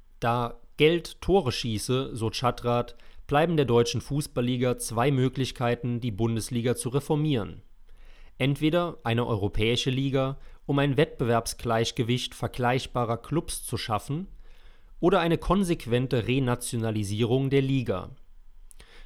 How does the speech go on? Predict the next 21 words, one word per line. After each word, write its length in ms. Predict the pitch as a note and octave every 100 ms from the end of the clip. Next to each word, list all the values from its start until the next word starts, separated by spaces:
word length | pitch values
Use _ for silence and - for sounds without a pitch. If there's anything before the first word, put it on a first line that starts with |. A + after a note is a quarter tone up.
| -
Dies 260 | C#3+ E3+
würde 180 | D#3 D3
allerdings 420 | B2+ C#3 C#3 C3
nur 180 | C3 B2+
mit 160 | D3+ D#3
sozialistischen 800 | A#2+ B2 - A2+ A2 - B2+ C#3+
Steuerungsmethoden 1160 | - - C3 C#3 A#2 A2 - G#2+ - A2+ A2 A2+
funktionieren, 920 | - C#3 - D#3 D3 C3+ G#2 F2+ F2+ - - -
gibt 220 | - - A2
der 120 | F#2+
Autor 460 | A2 A2+ D3 C#3+
indirekt 500 | C#3 A#2 A#2+ B2 C3+
zu. 280 | - - G#2 - - - - - - - - -
Ein 280 | A#2+ A#2+
Teil 260 | - C#3 F#3
des 160 | D3+ -
erwirtschafteten 920 | B2 B2 - - B2+ - - A#2 G#2+
Geldes 520 | A#2 C3+ D3 D3 -
der 200 | A#2 A2
kosmopolitischen 1040 | - B2+ - B2 A#2 C3 B2 B2+ B2 B2+
Clubs 520 | - C#3+ D#3 - -